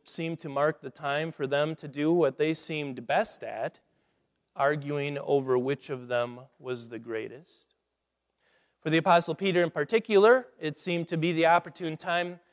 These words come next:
for him to crow once again about his unwavering dedication to Jesus, to go with him even to death, if necessary. This night meant a lot of different things to a lot of different people, but tonight we're gonna focus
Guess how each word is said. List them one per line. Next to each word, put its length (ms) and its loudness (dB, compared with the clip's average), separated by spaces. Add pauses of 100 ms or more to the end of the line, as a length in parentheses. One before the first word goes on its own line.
for 140 0
him 180 -2
to 160 -4
crow 560 8
once 400 2
again 680 0 (580)
about 400 8
his 340 -2 (100)
unwavering 960 4
dedication 960 0
to 140 -8
Jesus, 520 -2
to 100 2
go 260 12
with 220 12
him 160 0
even 360 2
to 180 -6
death, 480 2 (640)
if 180 -18
necessary. 760 -10 (1700)
This 220 -6
night 240 -2
meant 180 -4
a 80 -4
lot 240 4
of 160 -4 (340)
different 320 -10
things 300 -10
to 100 -10
a 40 -6
lot 180 0
of 80 -6
different 320 -12
people, 360 -6
but 180 -4
tonight 340 -4
we're 100 0
gonna 200 -2
focus 580 0